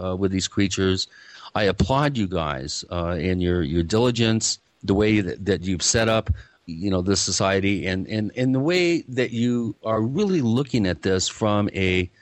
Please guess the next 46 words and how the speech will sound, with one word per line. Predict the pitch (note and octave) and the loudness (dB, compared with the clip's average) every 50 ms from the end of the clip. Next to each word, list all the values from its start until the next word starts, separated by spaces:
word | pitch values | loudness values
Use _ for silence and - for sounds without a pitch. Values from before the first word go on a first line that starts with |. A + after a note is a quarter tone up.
| _ _ _ _ _ - | _ _ _ _ _ -4
nuts | G2+ A#2 C#3 D#3 - - | -2 0 0 0 0 0
and | E3 D#3 A#2+ | -2 0 0
bolts | A2 G#2+ G#2+ G#2 G#2 G2 - | 0 0 2 0 0 -2 -4
scientific | - - G#2 G#2 G#2+ G#2+ G2 - G2+ G2 F#2+ G#2 G2 F#2 G2 - _ - | -2 0 0 0 0 0 -2 -2 -4 -4 -2 -2 -4 -4 -4 -8 _ -8
point | - F#2+ F#2+ F#2+ F#2+ | -4 -2 0 0 0
of | F#2 F#2 | 0 0
view. | G#2 G#2+ G#2 F#2+ E2 D#2+ - _ _ - - _ - | 2 2 4 4 2 0 -4 _ _ -20 -20 _ -4
Gene | - A#2 C3 C#3 C3+ | 0 2 4 4 4
and | B2+ A#2+ | 4 4
I | A#2+ B2 | 4 2
have | A#2 A2+ | 2 0
been | A2+ A2 | 0 0
having | G#2+ A2 G#2+ G#2+ G#2+ G#2 | -2 -2 -2 -2 -2 -4
fun | G2+ - A2+ A2+ A2+ A#2 A#2 - - _ - - | -2 -2 0 0 0 0 -2 -4 -6 _ -4 -2
on | A2+ G#2+ G#2+ A2+ | 0 2 4 2
the | A2 | 2
show | G#2+ - B2 G#2+ G#2+ G#2+ | 2 2 2 4 2 2
here, | G2+ G#2+ G#2 F#2+ G2 G2 G2 - - - - - - - - - | 0 0 0 0 -2 -2 -4 -8 -20 -20 -20 -20 -20 -20 -8 -2
but | - B2+ B2 | 0 0 0
let | D3+ F3+ A3 C4+ | 2 0 0 0
me, | C#4+ A3+ C#3+ | 0 0 0
you | - D2 A2 F2 F#2+ F2+ B2+ | -2 -4 -8 -8 -6 -4 -2
know, | A#2+ A2+ A2 F#2 | 0 0 0 0
underscore | G2 D#3 E3+ D3+ C#3+ - - - A2 G2+ G2 G2 G2 G2 G2 _ _ _ _ _ _ _ | 2 0 0 0 0 -2 -2 0 2 2 4 4 2 0 -2 _ _ _ _ _ _ _
my | - G#2 G#2 | -2 0 0
respect | G#2 G2+ F#2+ - - - B2 A#2+ B2 - - | 2 2 2 0 0 2 2 0 0 0 -2
for | B2+ | -2
your | A#2 A#2 G#2+ | 0 0 0
work. | G#2 G#2 G#2+ A2 G#2+ G#2+ G#2 - - _ _ _ - | 0 0 0 0 0 0 -4 -6 -14 _ _ _ -10
I | G2 G2 | -8 -6
know | F#2+ G2+ G#2+ A2+ B2 C3 C3 | -2 0 2 2 2 2 2
how | A#2 A2+ A2+ A2 G#2+ G2+ | 0 0 0 0 0 0
difficult | F#2 G#2+ G2+ - - - G#2+ G#2 G2 G2+ G#2 | -2 -4 -4 -6 -6 -6 -4 -4 -4 -4 -2
it | F#2+ G2 | -2 0
is | F#2+ F#2+ G2 G2 F#2+ | 2 2 2 0 0
to | - G#2 | -4 -4
go | F2+ F#2+ F#2 F#2+ F#2 | -2 0 2 2 2
out | F2+ F#2 F2+ - E2+ | 2 2 0 0 -2
night | F#2 F#2 F#2 F#2+ | -2 -2 0 0
after | F#2 F#2+ - - G2+ | -2 -2 -2 -2 -2
night | F#2 F#2+ F#2 F2+ F2 | 0 0 0 2 0
after | F#2 F#2 F2+ - F#2 | 0 0 0 -2 -2
night, | F2+ F2+ F2+ F2 E2+ E2+ - - | 0 0 0 0 0 -2 -2 -4
stake | - - - A#2 A#2 A#2+ - | -4 -2 0 -2 -2 0 0
places | - G#2+ G2+ - - G2 F#2 F2+ | 0 2 2 0 -2 -2 -4 -2
out, | F2+ E2+ E2+ F2 E2+ - | -2 0 0 0 -2 -4